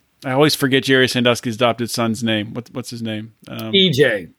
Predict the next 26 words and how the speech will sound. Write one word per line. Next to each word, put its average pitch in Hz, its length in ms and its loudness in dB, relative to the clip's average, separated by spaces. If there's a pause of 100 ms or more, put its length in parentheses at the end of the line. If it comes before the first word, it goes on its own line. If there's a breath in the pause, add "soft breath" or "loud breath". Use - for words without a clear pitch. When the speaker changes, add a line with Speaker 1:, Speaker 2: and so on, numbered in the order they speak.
Speaker 1:
E 170 160 2
J. 190 160 2
Speaker 2:
E 175 40 0
J. 143 180 2
Speaker 1:
E 170 60 0
J 165 200 2
Sandusky 151 640 2
Speaker 2:
And, - 80 -6
and, 214 200 -4
and 208 120 2
to 214 40 2
Speaker 1:
and - 60 2
Speaker 2:
be 214 40 0
Speaker 1:
Gary 139 220 2
Speaker 2:
clear, 269 320 2
Speaker 1:
Schultz. - 420 -20 (460)
Speaker 2:
and 175 120 -2
to 175 60 -6
be 180 140 -2
clear, 233 300 4
the, 160 300 0
the, 143 300 -2 (120)
the 127 160 -8
full 220 680 4
unedited 175 600 0
interviews 120 800 -6